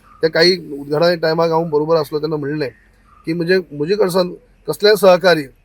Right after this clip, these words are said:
जर लोकल एमएलए ना, ह्या नात्यान जर म्हजे कडेन पयलींचो आमदार ह्या नात्यान जर कसलेंय सहकारी जर हे करपाचें आसत, हांव अवश्य करतलों. कित्याक काम म्हणटा तें उरपा जायना,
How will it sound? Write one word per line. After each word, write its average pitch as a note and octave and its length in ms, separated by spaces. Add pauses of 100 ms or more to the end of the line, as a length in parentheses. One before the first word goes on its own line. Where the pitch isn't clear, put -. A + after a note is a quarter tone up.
(300)
जर E3+ 260 (400)
लोकल D3+ 340
एमएलए E3 360
ना, E3 140
ह्या D#3 200
नात्यान D#3+ 380
जर D#3 120
म्हजे D3+ 260
कडेन F3+ 200 (360)
पयलींचो E3+ 280
आमदार E3 280
ह्या D#3+ 100
नात्यान D3+ 280
जर C#3+ 100
कसलेंय D3+ 280
सहकारी D#3 420
जर D#3 180 (340)
हे C#3+ 40
करपाचें D3 400
आसत, F3 280 (260)
हांव C#3+ 240
अवश्य E3+ 340
करतलों. C3 280 (520)
कित्याक E3 180
काम F3+ 320
म्हणटा F3 200
तें F#3 60
उरपा E3 360
जायना, D#3 260